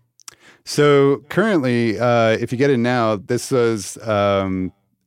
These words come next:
something that we started with the launch is, like, you have access to go in and check it all out right now. You can go in and you could make all your posts, and technically you could go in and create, like, a year's worth of content right now.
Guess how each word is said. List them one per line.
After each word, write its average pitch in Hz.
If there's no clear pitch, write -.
something 123
that 117
we 107
started 113
with 104
the 98
launch 104
is, 92
like, 98
you 110
have 131
access 117
to -
go 101
in 107
and 92
check -
it 90
all 90
out 87
right 87
now. 85
You 107
can 104
go 104
in 101
and 90
you 95
could 90
make 98
all 101
your 90
posts, 98
and 85
technically 113
you 104
could 98
go 98
in 98
and 90
create, 95
like, 85
a 90
year's 87
worth 90
of 85
content 107
right 85
now. 82